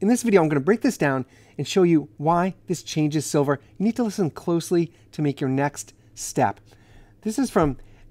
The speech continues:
F X Leaders, and the article is titled, "Downtrend to Resume Sooner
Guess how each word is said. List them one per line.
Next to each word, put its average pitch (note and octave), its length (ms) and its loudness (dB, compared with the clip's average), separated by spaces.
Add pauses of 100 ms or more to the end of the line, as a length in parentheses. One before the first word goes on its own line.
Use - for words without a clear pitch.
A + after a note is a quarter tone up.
(180)
F E3 180 4
X - 240 0
Leaders, B2 420 2
and D3 360 0 (520)
the E3 320 0
article G#3+ 340 0
is C#3+ 100 -2
titled, D3+ 380 2 (180)
"Downtrend D#3 720 0 (120)
to - 100 -4
Resume C#3 340 2
Sooner C3 540 -2